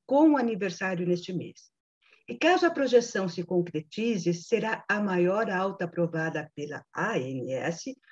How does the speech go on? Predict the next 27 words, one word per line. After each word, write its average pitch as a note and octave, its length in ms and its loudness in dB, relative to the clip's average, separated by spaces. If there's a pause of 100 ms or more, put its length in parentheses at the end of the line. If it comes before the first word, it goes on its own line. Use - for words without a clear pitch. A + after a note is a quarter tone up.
(180)
no F3 160 0
período F3+ 540 2
de E3+ 160 0
um A3 240 -2
ano. C#3 360 -6 (520)
O E3 100 2
maior E3+ 380 6
reajuste B3 560 0
até A#3+ 260 4
então G#3+ 640 0
foi G3 160 0
de F3 240 -4 (100)
treze C#4+ 600 2
vírgula G3+ 500 -2
cinquenta F#3+ 480 -4
e F3+ 60 -2
sete F3 360 -2
por F3 140 -12
cento, D#3+ 540 0 (320)
que C4 80 4
aconteceu C#4+ 500 2
lá C#4 100 4
em D4+ 120 8
dois C4 200 2
mil C4 160 2
e B3 60 2
dezesseis, G3+ 800 -2